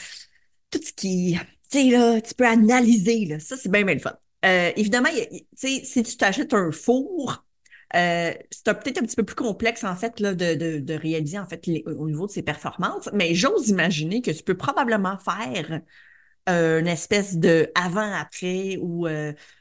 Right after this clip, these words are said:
euh, au niveau, mettons, de ta cuisson. Est-ce que, est-ce qu'elle se fait plus rapidement ? Est-ce que t'as pu faire plus de cuisson, mettons, dans ton année ? Euh, ou même juste comme au mois le mois, tu sais, voir que, OK, ben regarde, finalement, euh,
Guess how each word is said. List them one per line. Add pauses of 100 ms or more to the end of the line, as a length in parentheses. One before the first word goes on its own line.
euh,
au
niveau,
mettons,
de
ta
cuisson.
Est-ce
que, (320)
est-ce
qu'elle
se
fait
plus
rapidement ?
Est-ce
que
t'as
pu
faire
plus
de
cuisson,
mettons,
dans
ton
année ? (440)
Euh,
ou
même (320)
juste
comme (120)
au
mois
le
mois,
tu
sais,
voir
que,
OK,
ben
regarde,
finalement,
euh,